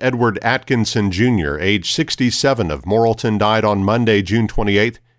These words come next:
Funeral services will be held Saturday, July third, at ten A M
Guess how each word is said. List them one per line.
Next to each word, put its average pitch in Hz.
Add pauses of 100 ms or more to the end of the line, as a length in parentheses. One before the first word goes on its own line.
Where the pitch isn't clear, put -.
(340)
Funeral 120
services 120
will 110
be 104
held 107
Saturday, 101
July 104
third, 110
at 107
ten 160
A 135
M 85